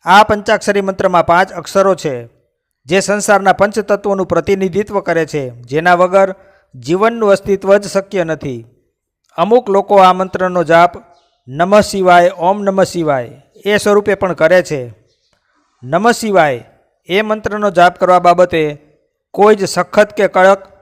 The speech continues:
નિયમોનું પાલન કરવાનું હોતું જ નથી. આપ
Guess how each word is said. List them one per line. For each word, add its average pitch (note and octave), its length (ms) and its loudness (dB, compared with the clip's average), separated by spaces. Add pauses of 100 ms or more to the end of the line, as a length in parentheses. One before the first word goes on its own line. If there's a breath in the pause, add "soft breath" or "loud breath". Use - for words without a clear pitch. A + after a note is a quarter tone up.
(240)
નિયમોનું G#3 500 -2
પાલન F#3 340 2
કરવાનું G3 420 0
હોતું E3+ 280 0
જ F3 60 -6
નથી. D3 440 -10 (680)
આપ F#3+ 240 4